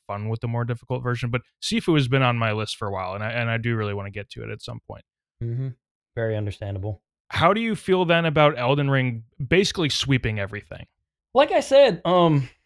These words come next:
Speaker 2: it's, it's understandable. I, you can't, you really can't be mad at it. If, if,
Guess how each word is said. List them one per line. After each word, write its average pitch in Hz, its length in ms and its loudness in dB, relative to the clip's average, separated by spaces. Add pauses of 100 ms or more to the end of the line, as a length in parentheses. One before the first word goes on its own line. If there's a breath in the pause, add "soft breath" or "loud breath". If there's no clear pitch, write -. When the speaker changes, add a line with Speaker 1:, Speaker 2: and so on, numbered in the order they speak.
(320)
Speaker 2:
it's, 160 420 0
it's 143 160 0
understandable. 175 640 -2
I, 143 120 2
you 151 180 0
can't, 233 320 -4
you 175 200 0 (100)
really 285 280 0
can't 170 320 -6
be 135 100 -2
mad 113 280 0
at 90 180 -6
it. 101 80 -12
If, 120 240 -4
if, 151 240 -2